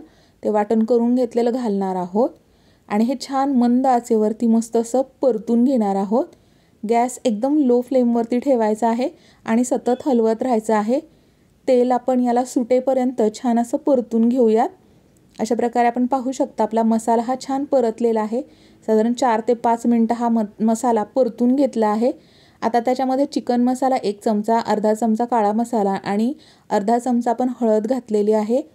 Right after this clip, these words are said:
आणि थोडंसं चवीपुरतं मीठ आपण घातलेलं आहे. लक्षात ठेवायचं आहे की आपण आधी पण मीठ घातलेलं आहे कांदा परतताना आणि आपण तिखट वापरताना फक्त आपण हिरव्या मिरच्या देखील आपण वाटणामध्ये टाकलेल्या आहेत.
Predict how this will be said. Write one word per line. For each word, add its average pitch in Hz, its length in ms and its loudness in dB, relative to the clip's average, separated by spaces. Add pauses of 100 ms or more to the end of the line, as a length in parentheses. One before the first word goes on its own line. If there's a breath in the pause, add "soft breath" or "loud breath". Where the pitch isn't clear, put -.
(340 soft breath)
आणि 226 240 0
थोडंसं 277 360 2
चवीपुरतं 254 580 0
मीठ 226 280 2
आपण 208 280 -2
घातलेलं 202 420 0
आहे. 202 240 -2 (540 soft breath)
लक्षात 220 380 -2
ठेवायचं 240 400 0
आहे 254 180 -2
की 254 180 -2
आपण 233 240 -2
आधी 202 260 -2
पण 240 220 0
मीठ 233 220 2
घातलेलं 226 400 0
आहे 226 160 -4
कांदा 196 340 0
परतताना 180 600 -2 (480 soft breath)
आणि 202 140 0
आपण 247 320 0 (200)
तिखट 254 300 0
वापरताना 233 760 0
फक्त 233 240 -4
आपण 220 240 -2
हिरव्या 226 320 0
मिरच्या 233 320 0
देखील 247 300 0
आपण 240 220 0
वाटणामध्ये 214 580 0
टाकलेल्या 202 500 -2
आहेत. 220 240 -2